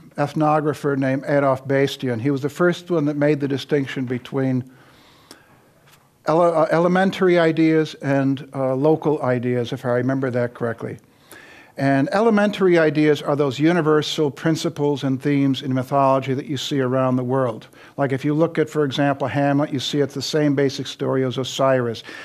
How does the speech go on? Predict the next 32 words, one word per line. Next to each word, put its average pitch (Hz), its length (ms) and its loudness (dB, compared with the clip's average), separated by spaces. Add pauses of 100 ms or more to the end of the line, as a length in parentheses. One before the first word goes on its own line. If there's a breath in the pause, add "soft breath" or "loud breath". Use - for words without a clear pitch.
(160 loud breath)
You 135 80 0
see 139 160 -4
it's 135 140 -2
the 135 60 -4
same, 147 320 0
and, 131 260 0
and, 123 420 -4
and, 120 520 -6
uh, 120 280 -8
Horus 131 500 0
and, 120 380 -6
uh, 123 240 -8
Seth. 135 420 0 (460 loud breath)
It's 139 140 -6
the 135 60 -4
same 156 320 2
basic 147 320 2
story 139 420 0
as 135 100 -2
Krishna, 156 580 -2
the 127 140 -6
evil 151 340 0
uncle. 143 480 -2 (300 loud breath)
It's 147 140 -2
the 151 60 -2
same 170 320 2
basic 156 320 0
story 147 380 0
in 135 140 0
Disney's 139 640 -2
Lion 139 540 0
King. 110 300 -8